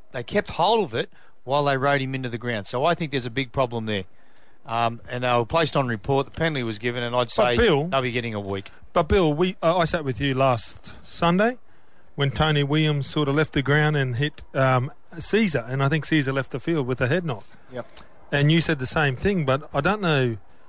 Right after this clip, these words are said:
Speaker 2: where the consistency's been in the judiciary this year.
Speaker 1: Yeah, uh, mate, neither do I, because
Speaker 2: Yeah.
Speaker 1: we've seen
Speaker 2: Well, actually,
Speaker 1: a,
Speaker 2: it, it's
Speaker 1: we saw
Speaker 2: not the
Speaker 1: a chicken wing.
Speaker 2: judiciary, it's the match review committee, isn't it?
Speaker 1: The match review committee and the commissioner of the match review committee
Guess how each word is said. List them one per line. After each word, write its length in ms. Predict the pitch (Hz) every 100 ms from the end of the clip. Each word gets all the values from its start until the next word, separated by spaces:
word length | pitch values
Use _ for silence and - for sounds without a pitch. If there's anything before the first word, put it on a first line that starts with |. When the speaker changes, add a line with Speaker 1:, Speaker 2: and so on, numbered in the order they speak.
| - -
Speaker 2:
where 140 | 139
the 100 | 123
consistency's 800 | - 123 151 - 135 117 127 117
been 320 | 107 135 165
in 140 | 151 123
the 200 | 110 101 -
judiciary 460 | 123 113 - 113
this 240 | 101 - 113
year. 200 | 95 - -
Speaker 1:
Yeah, 320 | 175 127 139
uh, 40 |
mate, 240 | 135 151 127
neither 200 | 143 123
do 140 | 107 127
I, 160 | 143 -
because 260 | 120 131 123
Speaker 2:
Yeah. 60 |
Speaker 1:
we've 140 | 143 -
seen 240 | 143 135
Speaker 2:
Well, 160 | 160 180
actually, 300 | 175 - 147
Speaker 1:
a, 40 |
Speaker 2:
it, 100 | 196 185
it's 100 | 170
Speaker 1:
we 20 |
saw 60 | 208
Speaker 2:
not 60 | 196
the 40 |
Speaker 1:
a 40 |
chicken 180 | 151 160 170
wing. 80 | 165
Speaker 2:
judiciary, 400 | 147 139 165 175 - - -
it's 220 | 151 -
the 140 | - 135
match 300 | 156 151 -
review 360 | 135 131 143
committee, 360 | 131 127 123 120
isn't 100 | 127
it? 120 | 165 -
Speaker 1:
The 60 | 175
match 160 | 214
review 240 | 170 151 165
committee 320 | 143 139 147
and 80 | 131
the 60 | 120
commissioner 380 | 139 139 139
of 80 | 120
the 60 | 113
match 220 | 131 -
review 180 | 113 123
committee 360 | 120 104 107